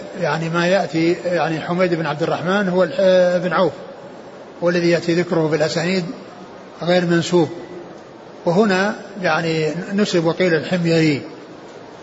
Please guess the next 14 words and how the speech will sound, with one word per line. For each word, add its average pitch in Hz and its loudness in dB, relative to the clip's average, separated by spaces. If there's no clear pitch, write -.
وكل 220 4
منهما 170 2
ثقة، 175 0
وكل 226 4
منهما 196 2
أخرج 185 2
له 175 4
أصحاب 165 0
الكتب 156 -4
الستة، 202 2
وكل 214 2
منهم 208 2
من 196 2
التابعين، 165 0